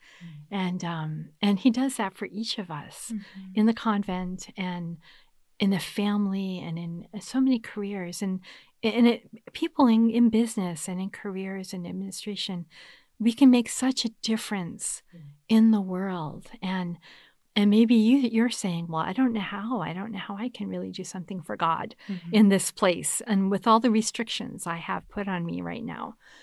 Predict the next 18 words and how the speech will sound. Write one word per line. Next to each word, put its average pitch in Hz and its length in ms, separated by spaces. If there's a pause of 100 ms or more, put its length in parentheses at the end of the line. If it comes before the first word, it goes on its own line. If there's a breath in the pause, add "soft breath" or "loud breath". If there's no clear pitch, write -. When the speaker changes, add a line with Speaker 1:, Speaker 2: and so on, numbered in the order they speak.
(340 soft breath)
Speaker 2:
And, 214 380 (140)
and 202 200
I 202 60
think 262 280
we 269 80
can 220 180
just - 320 (100)
know 220 300
there's 226 320
a 254 40
burning 214 380
bush 208 380
or 185 100
a 180 220
bottle 190 240
brush 165 300
tree - 380
<laughs> - 80